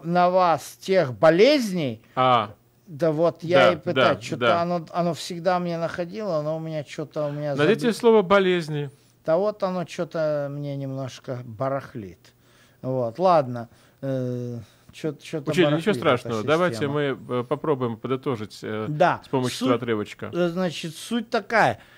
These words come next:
Speaker 1: Если будете соблюдать заповеди мои,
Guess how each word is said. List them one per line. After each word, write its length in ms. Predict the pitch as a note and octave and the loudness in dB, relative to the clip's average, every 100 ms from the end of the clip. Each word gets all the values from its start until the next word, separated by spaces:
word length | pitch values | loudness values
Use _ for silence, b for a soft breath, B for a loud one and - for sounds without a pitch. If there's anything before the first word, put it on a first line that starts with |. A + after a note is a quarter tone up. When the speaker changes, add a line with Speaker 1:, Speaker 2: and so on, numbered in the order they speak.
| b | b
Speaker 1:
Если 360 | C#3+ F#3+ - A3+ | -2 0 2 0
будете 420 | G3 A3+ G#3 G#3+ | 4 4 4 2
соблюдать 640 | F#3 G#3+ F#3+ G3 F#3+ G3+ D#3+ | 2 0 0 0 4 4 4
заповеди 760 | C3+ G3+ A#3 A#3 G#3 F3+ E3 | 0 0 0 -4 -6 -6 -6
мои, 480 | D#3 D3+ C#3+ C3 C3 | -2 0 0 -2 -4